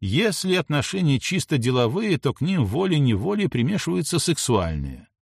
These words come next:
Могут быть сексуально-производственные, но в основном производственные.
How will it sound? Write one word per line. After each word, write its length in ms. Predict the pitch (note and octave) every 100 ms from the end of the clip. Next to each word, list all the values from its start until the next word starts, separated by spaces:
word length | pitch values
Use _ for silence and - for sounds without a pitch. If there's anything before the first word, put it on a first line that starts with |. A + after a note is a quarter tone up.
| _ _ _
Могут 340 | D3+ B3 A3 D#3
быть 380 | D3+ A3 - -
сексуально-производственные, 1600 | - D3+ - B2 F#3 G3+ E3 D#3+ G#2+ F#2 G2 - F#2 F2+ G2 F#2 - _
но 200 | - B2+
в 60 | B2
основном 560 | A#2 A#2 F#2+ F2+ G#3+ G#3
производственные. 840 | E3+ C#3 F2+ D2 - B1+ A1+ -